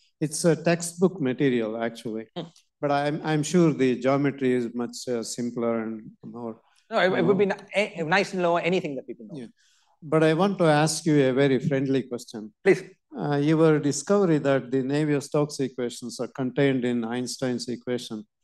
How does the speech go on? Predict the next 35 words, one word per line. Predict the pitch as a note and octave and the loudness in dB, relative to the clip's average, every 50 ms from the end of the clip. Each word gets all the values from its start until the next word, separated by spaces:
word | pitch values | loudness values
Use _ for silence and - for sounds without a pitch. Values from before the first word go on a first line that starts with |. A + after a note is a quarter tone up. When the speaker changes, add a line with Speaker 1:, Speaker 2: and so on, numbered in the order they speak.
| _ _ _ _ _ _ _ _ - | _ _ _ _ _ _ _ _ -6
Speaker 1:
um, | C#3 C3 B2+ B2 A2+ - - - - _ _ _ | -4 -4 -2 -4 -6 -10 -14 -20 -20 _ _ _
what | - A#2+ C3 C#3+ E3 F3 | -8 0 0 2 2 2
does | F3 F3 E3 | 0 0 0
it | E3+ D3+ - - | 0 -2 0 0
tell | D3 C#3+ C#3+ C#3+ | 2 2 2 2
me | C3 C3+ C#3 C#3 C3 | 2 0 0 0 0
as | B2 A#2+ A#2+ A2 A#2 | 0 -2 -2 -2 -4
a | A#2 | -4
hydrodynamicist | G#2+ A#2 B2+ B2+ B2 C3 C3 B2+ A#2+ B2 B2 B2+ C3 B2 - - A#2+ G#2+ - - - | -2 -2 -2 -2 -2 -2 -2 -2 -2 -4 -4 -4 -4 -6 -8 -8 -10 -12 -12 -12 -12
that | A#2 A2 | -6 -4
I | A#2 A#2+ C3 | -2 -2 -2
should | B2+ - - B2 A2 | -4 -6 -8 -10 -6
know | A#2+ B2 B2+ C3 B2 G#2+ G#2+ G2+ - _ _ _ _ _ _ F#3 | -4 -4 -2 -2 -4 -4 -8 -10 -14 _ _ _ _ _ _ -14
from | - C3 A#2+ A#2+ | -10 -8 -8 -8
a | A#2 G#2+ | -8 -6
hydrodynamics | G#2+ B2 C3+ C3+ C3 C#3 C3 A#2+ B2+ C3 C3 B2+ A#2+ G#2 - - - | -6 -4 -4 -4 -4 -4 -4 -4 -4 -4 -4 -6 -6 -8 -10 -14 -10
point | - A2+ A2+ A2 G#2 - | -8 -8 -8 -8 -10 -12
of | G#2+ - _ | -14 -14 _
view? | A2+ G#2 - _ _ - | -16 -16 -16 _ _ -12
It's | - - | -6 -6
a | D3+ C#3 | -4 0
very | D3+ F3+ F3+ D3+ | 0 0 0 0
friendly | C3 E3 C#3 C#3+ D3+ D3+ C#3+ B2 | -2 -2 -2 0 0 0 -2 -2
question. | - - B2+ B2 - - A#2+ G#2+ A2 | -2 -4 -6 -6 -6 -10 -10 -10 -8
By | G#2+ G#2+ | -2 2
Speaker 2:
No, | A#3+ | 4
Speaker 1:
the | C#4 | 4
Speaker 2:
no, | C4 | 6
Speaker 1:
way. | A3+ G#3 | 6 4
Speaker 2:
absolutely. | G#3+ G#3+ - B3+ G#3+ F3+ - D3 C3+ B2+ | 4 4 2 2 2 2 2 0 0 2
Yeah, | D#3 F3 E3+ D3 C#3+ C#3 | 2 4 4 4 4 2
Speaker 1:
Yeah. | E3 - | 2 0
Speaker 2:
taken | - - A3 A3 A3+ G3 D#3 | 4 4 4 6 6 2 2
very | E3+ E3 D#3 | 0 0 0
friendly. | E3 F3 C#3 C#3 B2 A#2 | -2 -4 -8 -8 -10 -18